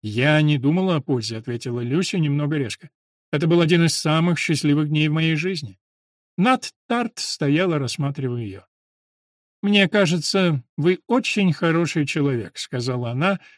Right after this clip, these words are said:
совсем не к месту, и ушла не спеша по направлению к дому. А Люси неожиданно почувствовала себя девочкой, и ей совсем не понравилось это ощущение. Как смеет этот ребёнок в цветастом платье заставлять её чувствовать себя неопытной и глупой?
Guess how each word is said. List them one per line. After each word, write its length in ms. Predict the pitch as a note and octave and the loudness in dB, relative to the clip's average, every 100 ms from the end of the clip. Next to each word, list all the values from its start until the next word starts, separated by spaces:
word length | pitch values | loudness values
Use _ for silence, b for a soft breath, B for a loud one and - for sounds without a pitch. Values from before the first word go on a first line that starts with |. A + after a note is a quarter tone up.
| b | b
совсем 400 | - F3 G3+ F3 | -2 0 2 2
не 100 | D3 | 2
к 60 | |
месту, 440 | D3+ B2 - B2 - _ _ - | 0 -2 -4 -10 -12 _ _ 0
и 60 | |
ушла 320 | A#3 G#3+ A#3 G3+ | 2 2 2 2
не 120 | F3 | 2
спеша 380 | - D#3 F3+ E3 | 0 -2 0 -2
по 80 | |
направлению 540 | C3+ B2 B2 A#2+ A#2 G#2+ | -2 -4 -4 -4 -6 -8
к 60 | |
дому. 300 | G#2 F2+ E2+ _ _ _ | -12 -16 -18 _ _ _
А 100 | - | 4
Люси 260 | A3 C#4 - | 8 8 6
неожиданно 580 | G#3+ G3+ F3+ G3+ G3 E3+ | 4 4 2 2 2 2
почувствовала 580 | F3+ - G#3+ - D3 C#3 | 0 0 -2 2 2 2
себя 460 | - C3+ C3 G#2 - | 0 -2 -4 -6 -4
девочкой, 600 | C3+ A#3 G#3+ - - E3 | 2 2 2 -2 0 2
и 100 | D3 | 2
ей 240 | D#3+ G3+ | 2 0
совсем 640 | - G3 D#3 - C4 A#3+ | 0 -2 -2 -2 -2 0
не 80 | E3 | 0
понравилось 680 | C#3+ B2+ B2+ C#3+ C3+ B2 - | -2 -4 -2 -2 -2 -4 -6
это 200 | A2+ A#2 | -8 -8
ощущение. 680 | A2 - - - F#2+ F#2+ _ _ _ _ _ _ - | -8 -8 -8 -10 -14 -18 _ _ _ _ _ _ -2
Как 200 | A3 - | 0 0
смеет 580 | - G#3+ A3 G3+ D3 | -2 0 2 4 2
этот 280 | D#3+ D#3 D#3+ | 0 0 0
ребёнок 460 | E3+ E3 G3 E3 C#3+ | 0 0 0 0 -2
в 40 | |
цветастом 560 | - F3+ F3 E3+ - E3 | -4 -2 0 0 0 -2
платье 300 | F3+ G3 F3 | 0 0 0
заставлять 500 | D3+ D#3 F3+ F#3+ D#3+ | 0 0 0 0 0
её 160 | F3 | 0
чувствовать 480 | D#3 G#3+ F#3 G3+ F3 | 0 -2 -2 -2 -2
себя 200 | - F3 | 0 0
неопытной 760 | E3+ E3+ F3 F#3 G#3+ - G#3+ A3 | 4 4 4 2 0 -2 -2 -2
и 20 | |
глупой? 560 | G#3+ A3 F3 - F#2 | 0 0 0 -2 -12